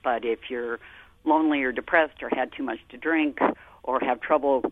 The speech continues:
setting or keeping a limit, then, you know, maybe you want to call this help number."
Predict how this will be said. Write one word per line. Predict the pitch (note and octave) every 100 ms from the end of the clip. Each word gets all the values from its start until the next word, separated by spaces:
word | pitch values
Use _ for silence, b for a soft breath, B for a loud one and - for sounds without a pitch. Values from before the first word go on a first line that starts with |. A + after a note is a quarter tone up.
| - -
setting | D3 C#3+
or | C3
keeping | - - C#3+ C3+
a | C3
limit, | D3 D#3 C#3+ - - - b b b -
then, | C#3+ C3
you | C3
know, | B2+
maybe | B2 C3+ B2
you | C3
want | B2+ B2+ A#2+
to |
call | - - B2 A#2
this | A2+ A2+ -
help | C#3+ C3
number." | C3 A2+ B2